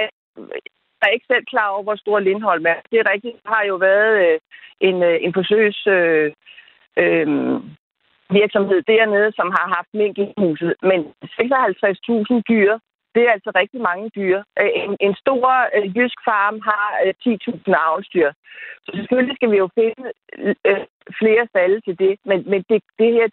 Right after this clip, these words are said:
det er... Ja, undskyld, jeg siger det, men det er faktisk slet ikke, det er ikke, vi skal ikke bruge tid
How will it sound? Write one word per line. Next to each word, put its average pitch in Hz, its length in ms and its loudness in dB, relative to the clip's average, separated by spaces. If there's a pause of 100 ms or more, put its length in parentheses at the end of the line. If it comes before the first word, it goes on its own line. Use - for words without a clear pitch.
det 233 120 4 (200)
er... 175 100 0 (1400)
Ja, 202 60 2 (100)
undskyld, 247 320 -4
jeg 190 120 -4
siger 226 200 2
det, 233 120 0
men 190 120 -6
det 226 80 0
er 208 100 0
faktisk 208 180 -2
slet 208 160 0
ikke, - 120 -8 (320)
det 240 140 2
er 208 80 4
ikke, - 140 -12 (800)
vi 208 80 0
skal 302 120 -4
ikke - 120 -8
bruge 220 180 -4
tid 254 100 -4